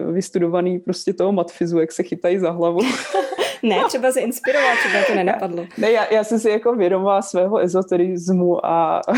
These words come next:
Speaker 1: <laughs> otevřeně ho přidá-, přiznávám, jestli to jenom jako ta představa se mi strašně líbí,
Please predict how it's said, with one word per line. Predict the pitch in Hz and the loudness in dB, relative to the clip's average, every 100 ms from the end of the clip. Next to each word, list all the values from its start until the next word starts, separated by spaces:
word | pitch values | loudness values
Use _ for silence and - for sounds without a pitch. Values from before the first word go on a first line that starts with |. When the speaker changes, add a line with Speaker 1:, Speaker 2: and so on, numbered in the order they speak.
| 254 233 381 226 233 | 0 -2 -4 -2 0
Speaker 1:
<laughs> | 233 - - 508 285 - 262 233 | 0 -2 -2 0 -2 -2 -2 0
otevřeně | 185 196 196 185 185 | 0 -2 0 0 0
ho | 208 269 | 0 -2
přidá-, | - 180 170 170 165 - | -2 0 0 0 -4 -8
přiznávám, | - 180 180 170 165 165 | -4 0 2 2 0 0
jestli | 175 180 | -2 0
to | 185 | 0
jenom | 180 180 | 0 0
jako | 175 185 180 - _ - | 0 0 -2 -8 _ -6
ta | 190 | -4
představa | 190 185 180 170 | -4 -4 -2 -2
se | 170 | 0
mi | 180 | -2
strašně | 208 190 240 - - 202 190 | -2 -2 -2 -2 0 0 0
líbí, | 185 165 170 180 | -2 -4 -4 -6